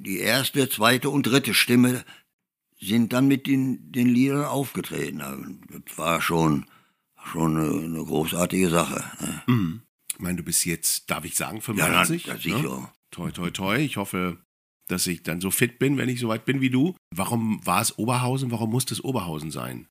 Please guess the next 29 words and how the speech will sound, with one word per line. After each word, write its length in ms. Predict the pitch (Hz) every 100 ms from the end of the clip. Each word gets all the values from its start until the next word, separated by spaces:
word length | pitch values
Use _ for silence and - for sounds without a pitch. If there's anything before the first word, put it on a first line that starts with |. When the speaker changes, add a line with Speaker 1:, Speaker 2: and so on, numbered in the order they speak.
| _ -
Speaker 2:
Also 160 | 80
hätte 200 | 92 -
das 220 | 92 -
nicht 220 | 98 - -
woanders 380 | - 113 156
auch 140 | - 127
passieren 400 | 147 - 151 147
können? 360 | - 139 160 _ _ _ _ _ _
Speaker 1:
Ich 80 | -
glaube 320 | - 110 113
nicht. 240 | 98 78 - - - - -
Wir 180 | 87
haben, 240 | 90 117 139 - -
wir 220 | 95 92
haben 280 | 104 135 127
einfach, 580 | 107 117 - 113 104
wir 140 | 110 98
waren 260 | 92 87
einfach 680 | 73 85 - 78 71 - - _ _ _ _ _ _ _ - _ -
einfache 560 | 101 139 - 127 110 110
Leute. 560 | 104 107 - 104 95 - _ _ _ _ _ _ _ _ _ _ _ -
Wir 100 | 87
sind 240 | 85 92 -
hier 280 | - 82 71
geboren. 720 | 76 71 113 131 139 135 110 _ _ _ _ -
Speaker 2:
Wenn 160 | 95
du 260 | 104 107 98
so 300 | - 98 110
zurückguckst, 760 | - 107 151 - 196 - -